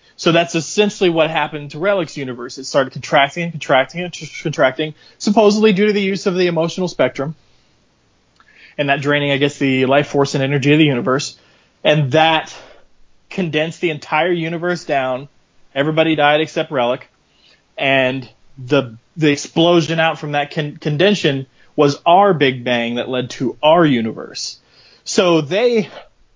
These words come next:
it's the same universe, just a super, super, super long <laughs> time ago. So the fact that they're able to send people,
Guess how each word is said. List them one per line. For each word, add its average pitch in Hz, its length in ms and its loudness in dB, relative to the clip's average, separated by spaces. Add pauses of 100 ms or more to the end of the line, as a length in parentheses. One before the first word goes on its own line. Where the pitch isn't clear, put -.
(160)
it's 180 380 -4
the 170 60 -8
same 247 360 -2
universe, 208 460 0
just 165 240 -8
a 139 200 -2 (340)
super, - 420 0
super, 185 320 -2
super 190 380 2
long 151 360 4
<laughs> 120 160 -12
time 160 320 0
ago. 117 320 -8 (460)
So 170 320 2
the 160 140 -4
fact 240 260 -4
that 233 100 -4
they're 190 160 0
able 185 360 2
to 147 480 0 (920)
send 220 800 0 (380)
people, 214 640 4